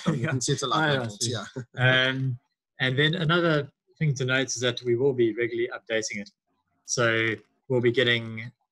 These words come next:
Speaker 2: you know, so what you see now is not what it looked like in six months' time. We're gonna regularly, you know, be looking for new, new bird calls all the time. Same with photographs.
Speaker 1: And new
Speaker 2: Um,
Speaker 1: records, new rarity
Speaker 2: new,
Speaker 1: records.
Speaker 2: yeah, that sort of thing.
Speaker 1: Yeah.
Speaker 2: So we will be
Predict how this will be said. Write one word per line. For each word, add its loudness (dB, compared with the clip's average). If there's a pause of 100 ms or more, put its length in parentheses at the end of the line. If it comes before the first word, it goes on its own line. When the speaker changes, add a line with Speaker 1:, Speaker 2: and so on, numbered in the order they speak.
(300)
Speaker 2:
you -4
know, 0
so 0
what -4
you -4
see 2
now 2
is -8 (180)
not -6
what -8
it -10
looked -12
like -6
in -10
six -4
months' -8
time. -4 (340)
We're -2
gonna -4 (400)
regularly, -4
you -10
know, -6 (520)
be -8
looking -6
for -2
new, -6 (160)
new -4
bird -2
calls -8
all -4
the -8
time. -4
Same -4
with -8
photographs. -8 (560)
Speaker 1:
And 0
new 4
Speaker 2:
Um, 2
Speaker 1:
records, 0
new 0
rarity -2
Speaker 2:
new, -2
Speaker 1:
records. -2
Speaker 2:
yeah, 0
that -4
sort -12
of -12
thing. -10
Speaker 1:
Yeah. -12
Speaker 2:
So -6
we -6
will -6
be -16